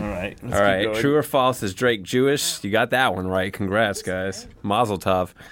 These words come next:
Speaker 2: What is Drake's latest album called?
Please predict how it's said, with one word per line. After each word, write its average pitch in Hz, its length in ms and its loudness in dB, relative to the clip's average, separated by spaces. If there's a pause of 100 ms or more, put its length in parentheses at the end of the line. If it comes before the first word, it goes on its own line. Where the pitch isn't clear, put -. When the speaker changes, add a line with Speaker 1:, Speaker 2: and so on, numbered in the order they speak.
(480)
Speaker 2:
What 139 180 2
is 156 160 2
Drake's 139 320 0
latest 123 380 2
album 117 340 2
called? 98 480 0